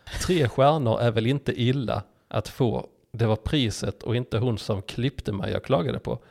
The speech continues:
Men hon har inte gett tre stjärnor för den delen. Eh, kanske ni ska ge femtio procent rabatt till era nyinflyttade kunder. Det förlorar ni på. Ja, det gör ni. Om de gör femtio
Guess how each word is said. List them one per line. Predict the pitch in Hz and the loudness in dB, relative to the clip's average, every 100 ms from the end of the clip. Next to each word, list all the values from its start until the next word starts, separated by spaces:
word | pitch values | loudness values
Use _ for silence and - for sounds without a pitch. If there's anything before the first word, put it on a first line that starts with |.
| - | -6
Men | 123 113 | 0 4
hon | |
har | 113 | 4
inte | 117 127 | 2 4
gett | 135 | 2
tre | - 107 | 2 -2
stjärnor | 101 113 113 113 | 0 0 0 0
för | 117 | 0
den | 113 | 0
delen. | 101 - - - _ - | 0 -2 -4 -10 _ -6
Eh, | 110 107 - _ _ | -2 -2 -6 _ _
kanske | - 147 - 113 | 2 2 2 0
ni | 117 | 0
ska | 104 127 | 0 0
ge | 170 139 | 2 2
femtio | - 170 117 90 113 | 2 0 0 -2 -4
procent | 120 151 123 - | -2 -2 -2 0
rabatt | 113 120 | 2 2
till | 113 - 107 | 0 -2 0
era | 104 | 2
nyinflyttade | 107 110 147 113 104 - 113 - 107 104 | 2 0 0 -2 -4 -6 -10 -4 -4 -4
kunder. | - - 120 156 120 - - - | -4 -2 0 0 -2 -4 -6 -16
Det | - 113 135 117 | -14 -2 0 0
förlorar | - 113 160 135 113 | -2 -4 0 0 0
ni | 113 | -2
på. | 113 - 123 - _ - | -4 -4 -6 -8 _ -4
Ja, | 113 143 - _ | -2 -2 -8 _
det | 143 147 | -2 0
gör | 131 | 0
ni. | 107 110 - _ | 0 -4 -8 _
Om | 123 120 | 0 4
de | 120 120 | 4 4
gör | 123 | 4
femtio | 123 113 - | 4 2 0